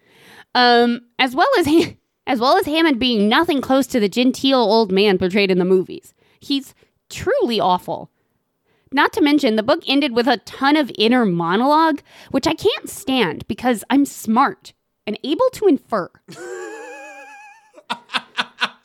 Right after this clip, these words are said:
Speaker 1: I don't need to know what character is feeling regret.
Speaker 2: Christ.
Speaker 1: Their actions make set-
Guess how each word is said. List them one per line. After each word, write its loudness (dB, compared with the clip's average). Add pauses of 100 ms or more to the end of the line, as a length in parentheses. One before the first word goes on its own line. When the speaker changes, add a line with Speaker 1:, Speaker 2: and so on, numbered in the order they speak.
(340)
Speaker 1:
I 6
don't 0
need 4
to 2
know 4
what -4
character 0
is 0
feeling 0
regret. 0
Speaker 2:
Christ. -20
Speaker 1:
Their 0
actions -2
make 0
set- -2